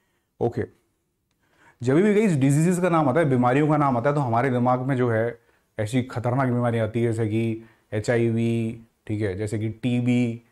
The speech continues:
जैसे कि, ओके, आपके और, you know,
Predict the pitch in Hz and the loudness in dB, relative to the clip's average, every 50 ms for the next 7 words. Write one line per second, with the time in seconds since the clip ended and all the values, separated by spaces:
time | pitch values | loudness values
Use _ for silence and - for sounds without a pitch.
0 | _ _ _ _ _ _ - 107 107 104 113 117 107 104 113 113 113 113 113 120 | _ _ _ _ _ _ -8 -6 -4 -2 -2 -4 -2 -2 -2 -2 -2 -2 -4 -6
1 | - - _ - 123 117 107 - 113 104 95 - - _ _ _ _ _ - - | -10 -20 _ -12 -8 -8 -6 -4 -4 -4 -6 -6 -12 _ _ _ _ _ -10 -4
2 | 110 110 107 - - 123 120 131 117 113 120 120 117 - - _ _ _ _ _ | -4 -4 -4 -2 -4 -4 -2 0 0 0 0 0 -2 -8 -14 _ _ _ _ _
3 | _ _ _ - - 123 117 135 | _ _ _ -14 -10 -8 -6 -6